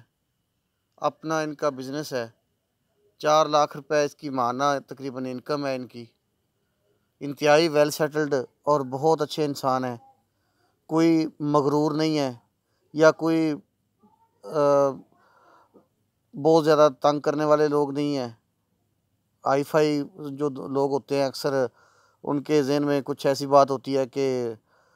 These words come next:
अ, गरीब लोगों को कुछ समझते नहीं हैं, ऐसी बात नहीं है। इंतहाई सादा दिल इंसान है, पूरी फैमिली बड़ी डिसेंट है, मेरे अपने सिटी के हैं, बावल नगर के।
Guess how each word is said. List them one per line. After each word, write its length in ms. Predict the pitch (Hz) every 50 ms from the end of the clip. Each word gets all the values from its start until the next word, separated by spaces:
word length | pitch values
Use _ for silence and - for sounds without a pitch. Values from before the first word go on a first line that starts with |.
| _ _ _ -
अ, 100 | - 135 131 127 127 127 127 127 120 117 - - _ _ _ _ _ _ _ _ _ _ _
गरीब 340 | 147 131 131 135 147 147 135
लोगों 280 | 139 139 131 139 139 127
को 240 | 131 139 139 131 120 113 _ _ _ _
कुछ 120 | - 139 -
समझते 360 | - 151 147 151 139 147 143
नहीं 160 | 131 135 135 131
हैं, 140 | 131 123 107
ऐसी 260 | 131 127 - - 143
बात 220 | 135 135 131 120
नहीं 180 | 127 135 139 139
है। 140 | 135 131 123 - _ _ _ _ _ _ _ -
इंतहाई 460 | 139 139 131 120 139 139 139 147 156
सादा 300 | 147 - 151 139 131 143 139
दिल 160 | 135 143 139
इंसान 440 | 135 139 127 - 127 120 123 120 120
है, 120 | 120 117 _ _ _ _ _ _ _ _ _ _ _ _ _ -
पूरी 160 | 151 151 156
फैमिली 360 | 147 - 147 139 135 143 147 143
बड़ी 180 | 135 143 143 135
डिसेंट 500 | 127 131 127 - - 143 139 135 127 131
है, 140 | 117 110 - _ _ _ _ _ _ _ _ _ _ _ _ -
मेरे 240 | 143 143 156 151 151
अपने 280 | 143 143 - 147 156
सिटी 280 | - - 160 151 170 160
के 140 | 139 147 143
हैं, 200 | 127 123 113 - _ _ _ _ _ _ _ _ _ _ _ _ _ _ _ _
बावल 380 | 131 131 131 131 131 143 139 135
नगर 200 | 127 127 131 127
के। 200 | - 127 120